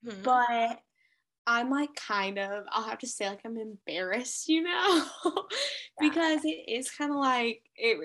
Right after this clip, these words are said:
Speaker 2: is really putting yourself out there. And I don't necessarily know if I'm embarrassed. I feel like just for a minute, a lot of people I knew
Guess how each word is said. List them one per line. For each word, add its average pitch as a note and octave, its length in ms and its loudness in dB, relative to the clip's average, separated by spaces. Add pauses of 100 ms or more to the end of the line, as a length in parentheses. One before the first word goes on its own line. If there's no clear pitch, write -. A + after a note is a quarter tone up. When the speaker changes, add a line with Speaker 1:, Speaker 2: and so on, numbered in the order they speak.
(120)
Speaker 2:
is A#3 140 -6
really A#3 320 0
putting A#3 300 -4
yourself A3 540 -4 (180)
out - 320 -8
there. C4 480 -2 (600)
And A#3 720 -2 (1080)
I D4+ 80 2
don't F4 260 0
necessarily C#4+ 640 -2
know G3 160 -4
if G3+ 80 -8
I'm A3 160 -2
embarrassed. G3 540 -4
I G#3+ 120 0
feel G#3 200 -8
like A#3 240 -4
just - 280 -10
for B3 140 -8
a A3+ 140 -4
minute, F#3 380 -6
a F3 100 -6
lot E3 280 -6
of G3 100 -8
people G#3 360 -10
I F#3+ 160 -2
knew G3 640 -6